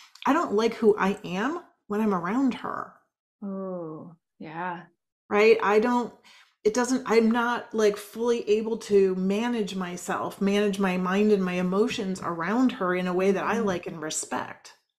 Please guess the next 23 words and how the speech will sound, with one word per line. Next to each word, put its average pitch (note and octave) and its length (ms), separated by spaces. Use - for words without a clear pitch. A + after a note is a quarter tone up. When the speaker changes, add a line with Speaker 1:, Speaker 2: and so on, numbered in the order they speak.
Speaker 2:
Mm-hmm. G3 800
Speaker 1:
Now, A3+ 180
does G#3 180
that A3+ 240
mean, A3+ 340
like, F#3 340
it's A3 180
all F4 280
my E4+ 220
fault? - 640
<laughs> D#4 60
Speaker 2:
Yeah. B3 420
Speaker 1:
And C4 240
not D#4 300
her D#4+ 280
fault, - 720
right? A#3+ 480
Um, G3 600
because A3+ 360
there A3 180
are G#3+ 140
times G#3+ 500
now F#3 720